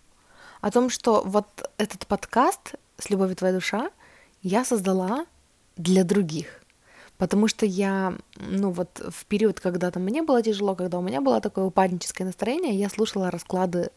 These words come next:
э, других людей, других, эм, тарологов, и я получала такую поддержку и такое вдохновение. И это было настолько ценно для меня, что мне захотелось, эм, оказывать такую поддержку другим людям.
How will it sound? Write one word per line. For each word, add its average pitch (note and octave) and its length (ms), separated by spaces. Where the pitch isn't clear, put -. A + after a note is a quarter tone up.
э, F3 220
других E3 360
людей, B3 360
других, F#3 320
эм, F3 520
тарологов, A3+ 440
и G#3 600
я G#3+ 160
получала A3 360
такую A3+ 280
поддержку F#3 800
и - 40
такое C4+ 300
вдохновение. F#3+ 840
И F3+ 40
это F#3 140
было G#3+ 180
настолько B3+ 440
ценно A#3+ 400
для G3 140
меня, F3 180
что - 160
мне F#3 180
захотелось, G#3 760
эм, F#3 640
оказывать G3+ 560
такую G3+ 240
поддержку F3+ 480
другим E3+ 360
людям. D#3+ 400